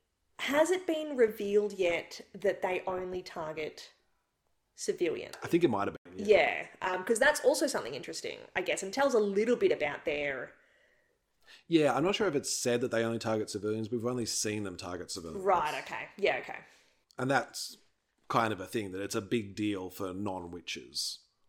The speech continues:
Speaker 1: Yeah. Yeah, well, they're the ones paying the price.
Speaker 2: Yeah.
Speaker 1: Um, for whatever this fight is. Yeah.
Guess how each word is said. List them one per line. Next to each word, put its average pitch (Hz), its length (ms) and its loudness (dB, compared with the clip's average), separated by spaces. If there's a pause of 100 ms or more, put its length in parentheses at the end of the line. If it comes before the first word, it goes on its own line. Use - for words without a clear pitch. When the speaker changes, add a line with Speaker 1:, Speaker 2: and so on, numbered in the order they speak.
(720)
Speaker 1:
Yeah. 202 420 6 (920)
Yeah, 208 120 2
well, 170 100 0
they're 196 140 6
the 202 60 2
ones 165 160 -2
paying 156 220 -8
the - 80 -14
price. - 480 -8 (260)
Speaker 2:
Yeah. 151 140 -4 (880)
Speaker 1:
Um, 180 260 -12
for - 120 -8
whatever 165 240 -4
this 160 220 -10
fight 165 340 -8
is. - 400 -12
Yeah. 185 300 -4